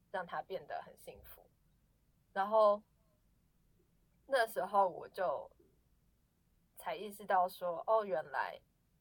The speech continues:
她会叫我去结婚生小孩是反映着她自己的，就是其实是她想要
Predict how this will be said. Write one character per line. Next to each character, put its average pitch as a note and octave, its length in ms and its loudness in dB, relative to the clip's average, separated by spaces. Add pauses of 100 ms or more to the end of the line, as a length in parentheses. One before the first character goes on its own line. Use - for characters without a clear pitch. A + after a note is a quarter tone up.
(1200)
她 F#3+ 580 0 (140)
会 E3 540 -4 (120)
叫 F#3 240 2
我 B2+ 200 -12
去 F#3 200 -16
结 - 200 -10
婚 E3 220 -14
生 - 200 -20
小 - 140 -18
孩 - 200 -20
是 A2 380 -20 (1080)
反 C#3 220 0
映 F3 220 -14
着 - 200 -12
她 - 220 -6
自 F3 180 -18
己 - 320 -20
的， - 240 -16 (200)
就 F4+ 120 -2
是 G#4 140 0
其 C4 140 -8
实 F#3+ 80 -4
是 G#3 240 -8
她 A3 240 4
想 - 160 -4
要 C#3+ 200 -2